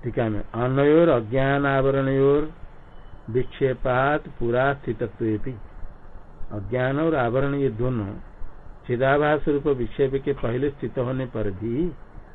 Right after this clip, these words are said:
न आत्मावस्थात्वम, आत्मावस्थात्वम,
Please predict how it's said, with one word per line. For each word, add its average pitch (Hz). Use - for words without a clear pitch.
न 113
आत्मावस्थात्वम, 147
आत्मावस्थात्वम, 135